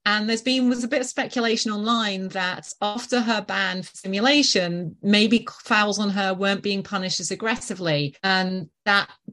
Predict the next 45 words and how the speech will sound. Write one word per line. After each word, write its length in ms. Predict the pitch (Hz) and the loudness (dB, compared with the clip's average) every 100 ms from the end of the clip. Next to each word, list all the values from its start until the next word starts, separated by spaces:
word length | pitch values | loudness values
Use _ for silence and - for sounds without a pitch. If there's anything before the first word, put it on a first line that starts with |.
| - | 2
both 200 | 233 233 | 4 4
went 280 | 220 208 - | 2 0 -2
to 440 | 214 190 185 180 | 0 2 0 -4
the 400 | 165 180 175 180 | -4 -4 -2 -2
most 320 | 190 190 185 - | -2 -2 -4 -4
obvious 300 | 202 202 - | -2 -2 -2
one 240 | 175 175 | -4 -2
that 160 | 170 - | -2 -2
Sian 200 | 180 170 | -2 -2
already 260 | 160 165 | -2 -4
talked 300 | 170 262 247 | 0 0 0
about, 280 | 208 196 180 | 0 0 0
which 220 | 180 - | -2 -4
is 160 | 180 156 - | -6 -8 -8
Lee, 400 | 180 196 196 190 | -2 2 2 2
who 160 | 185 175 | 0 -2
put 160 | 180 | -2
her 80 | 175 | -4
forearm 500 | 175 190 185 175 175 | -2 -2 0 0 -2
to 120 | 160 170 | -2 -2
Evelina's 540 | 160 165 170 165 156 | -2 -2 -2 -4 -4
neck 300 | 165 165 156 | -4 -4 -4
and 140 | 165 | -2
maybe 280 | 156 156 160 | 0 0 -2
to 100 | 165 | -6
her 140 | 165 165 | -6 -2
face 300 | 170 160 156 | 2 2 2
just 200 | 165 - | -2 -4
before 260 | 160 165 | -2 -2
she 120 | 156 | 0
then 220 | 156 160 160 | -2 -2 -2
scored 480 | - 330 294 277 | -2 4 6 6
and 180 | 226 175 - - - | 4 -2 -6 -10 2
got 160 | 226 | 4
a 40 | 196 | 6
yellow 280 | 208 208 | 6 6
for 260 | 196 202 196 | 4 4 4
it, 120 | 185 | 4
but 160 | 185 - | 0 -4
they 280 | 160 165 - - | -4 -6 -8 -2
could 160 | 214 | 2
have 100 | 220 | 4
been 140 | 214 202 | 4 2
a 60 | |
red. 360 | 196 190 185 | 4 6 4